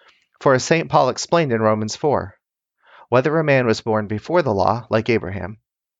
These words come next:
under the law, like David, or after the law, like the Gentiles, all are saved through faith.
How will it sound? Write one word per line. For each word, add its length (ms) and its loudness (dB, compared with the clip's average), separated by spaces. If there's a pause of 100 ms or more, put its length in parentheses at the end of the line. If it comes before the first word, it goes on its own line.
(160)
under 260 2
the 140 0
law, 360 0 (120)
like 200 -4
David, 360 -2 (600)
or 200 -2
after 280 0
the 120 0
law, 200 2
like 220 -4
the 60 -8
Gentiles, 640 -4 (1300)
all 240 4
are 80 0
saved 400 -2
through 220 -8
faith. 440 -4